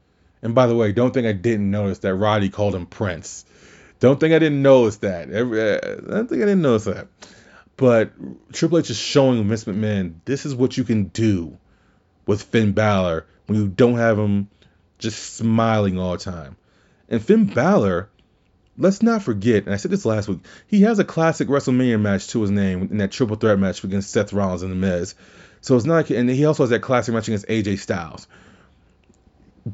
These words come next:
But Finn is just on, I don't, I, that's the best way I can put it. Finn is just on another fucking level right now, and I'm all for it. I'm like, I haven't been this hyped for him since he, his first go around in N X T. Like, once he got up to the main roster and he went in,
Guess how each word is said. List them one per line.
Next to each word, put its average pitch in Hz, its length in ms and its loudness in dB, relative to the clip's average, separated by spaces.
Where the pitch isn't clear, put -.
But 113 200 0
Finn 123 320 2
is 104 60 0
just 101 180 -4
on, 104 180 -2
I 113 60 -2
don't, 120 240 0
I, 113 260 -2
that's 98 200 -4
the 117 60 -6
best 117 140 -2
way 120 80 2
I 101 40 -8
can 101 100 -4
put 113 180 -2
it. 104 60 -2
Finn 120 180 -2
is 107 100 -2
just 98 120 -10
on 104 100 -4
another 98 260 0
fucking 98 440 -4
level 87 240 -4
right 90 180 -2
now, 87 280 -6
and 98 120 -2
I'm 104 160 2
all 95 160 2
for 87 380 -6
it. - 80 -20
I'm 107 340 0
like, 90 260 -2
I 127 120 4
haven't 135 180 4
been 120 140 2
this 113 160 -2
hyped 117 220 0
for 110 140 -8
him 104 200 0
since 98 320 -4
he, 104 360 0
his 101 180 -4
first - 480 0
go 107 100 0
around 95 220 0
in 92 120 -4
N 90 60 -6
X 82 140 -12
T. 104 80 -6
Like, 95 100 -4
once 123 160 0
he 180 80 -2
got 170 120 4
up 147 80 0
to 135 60 -2
the 120 40 2
main 110 240 2
roster 104 340 0
and 110 80 -2
he - 20 0
went 107 120 0
in, 101 100 -6